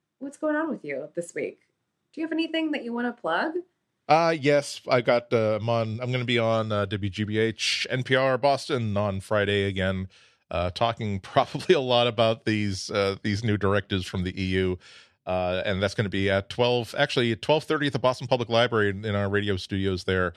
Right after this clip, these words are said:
Speaker 2: uh, that has a nice little coffee shop with, uh, sandwiches and cookies and coffee. And you can come on in and watch the great difference between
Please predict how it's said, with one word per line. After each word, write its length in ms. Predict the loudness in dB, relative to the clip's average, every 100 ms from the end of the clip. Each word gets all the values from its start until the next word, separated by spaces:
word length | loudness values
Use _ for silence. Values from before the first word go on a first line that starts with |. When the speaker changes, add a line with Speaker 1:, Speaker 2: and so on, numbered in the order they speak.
| -12 -20 _
Speaker 2:
uh, 180 | -2 0
that 120 | 0 2
has 240 | 2 2
a 60 | 0
nice 260 | -2 -6 -6
little 180 | -4 0
coffee 300 | 0 0 -2
shop 340 | -2 -2 -4 _ -2
with, 240 | -2 0
uh, 300 | 0 0 -2 -6
sandwiches 880 | -4 -2 -2 0 0 0 -2 -4 -8
and 120 | -12
cookies 560 | -2 -2 0 -4 -4 -6
and 140 | -10
coffee. 640 | -6 -2 -2 -4 -4 -4 -6 -12 -20 _
And 140 | -6 -6
you 60 |
can 100 | -8
come 300 | -10 -2 0
on 180 | 2 0
in 460 | 0 0 0 -2 -2
and 240 | -4 -6 -12 _ _ _
watch 500 | -14 -4 -2 -2 -2
the 320 | -2 -2 -2 -6 -6
great 400 | 0 0 0 0
difference 340 | 0 2 -4
between 720 | -2 -4 -2 -2 -2 -4 -8